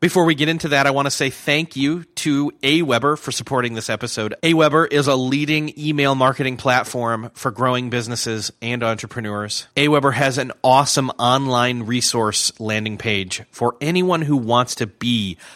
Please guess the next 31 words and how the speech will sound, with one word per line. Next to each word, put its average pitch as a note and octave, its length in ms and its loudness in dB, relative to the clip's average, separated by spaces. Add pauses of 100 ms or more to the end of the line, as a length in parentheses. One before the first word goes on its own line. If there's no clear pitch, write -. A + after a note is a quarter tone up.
(160)
a A#2 80 2
better B2 540 0 (280)
digital A#2+ 640 0 (240)
marketer A2 680 2
or A2+ 180 -2 (120)
get E3+ 380 0
into F#3+ 440 -2
doing D3+ 380 0
some C#3 220 -2
of B2 40 -2
those A2+ 200 0
key F3 260 -6
pieces A#2+ 680 -4
and C#3+ 120 -6
to D3 60 -4
get - 380 0
out D#3 240 2
there B2+ 160 2
what C3 180 2
it C3+ 100 2
is B2+ 200 0
that A#2 140 -4
you B2+ 200 -2
have B2 240 -2
crafted, G#2+ 600 -2 (340)
whether A#2+ 180 -2
that's A#2+ 240 -2
with C#3+ 240 -2
your D3+ 120 0
hands D3 460 -2
or D#3 380 0